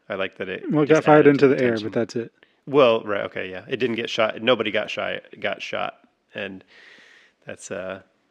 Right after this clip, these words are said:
Speaker 1: that's a fun little use of that gun. I
Speaker 2: Yeah.
Speaker 1: actually didn't even realize he had the gun in that last scene. I don't even know why he ha-, why he had the gun in that last scene.
Speaker 2: He still had, 'cause he was wearing his jacket. It was the same jacket he was wearing the night before that he had slipped the gun into his pocket.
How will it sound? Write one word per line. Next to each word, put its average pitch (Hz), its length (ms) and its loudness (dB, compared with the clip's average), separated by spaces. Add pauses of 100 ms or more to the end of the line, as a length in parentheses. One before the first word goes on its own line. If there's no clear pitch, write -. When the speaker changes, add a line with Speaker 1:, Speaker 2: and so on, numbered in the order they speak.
(180)
Speaker 1:
that's - 140 -14
a 113 60 -14
fun 98 320 -8
little 95 300 -12 (200)
use 95 360 -12
of 101 80 -12
that 92 180 -8
gun. 104 220 -10 (260)
I 110 60 2
Speaker 2:
Yeah. - 20 4
Speaker 1:
actually 117 180 -2
didn't 107 160 -6
even 104 120 -2
realize 104 260 -2
he 113 80 -6
had 104 200 0
the 98 60 -8
gun 104 200 -10
in 101 60 -10
that 101 140 -8
last 101 240 -4
scene. 107 240 -8
I 107 60 0
don't 156 100 2
even 147 120 -2
know 117 100 2
why 107 160 4
he 104 160 -2
ha-, 104 120 -8
why 110 300 2
he 107 140 -2
had 107 160 -4
the 113 80 -8
gun 110 200 -6
in 101 60 -8
that 107 160 -6
last 101 220 -4
scene. 104 260 -10
Speaker 2:
He 156 140 2
still 185 400 8 (100)
had, - 300 0
'cause 147 200 6
he 165 80 6
was 135 200 4
wearing 143 200 6
his 123 160 4
jacket. 127 460 2
It 123 60 0
was 117 160 -2
the 123 80 -6
same 127 180 0
jacket 120 300 2
he 117 80 2
was 117 160 2
wearing 123 200 2
the 120 80 -2
night 120 220 -2
before 117 520 0 (160)
that 120 180 0
he 117 80 2
had 117 120 2
slipped - 320 -4
the 120 160 0
gun 120 300 -2
into 117 300 -2
his 113 100 -6
pocket. - 420 -6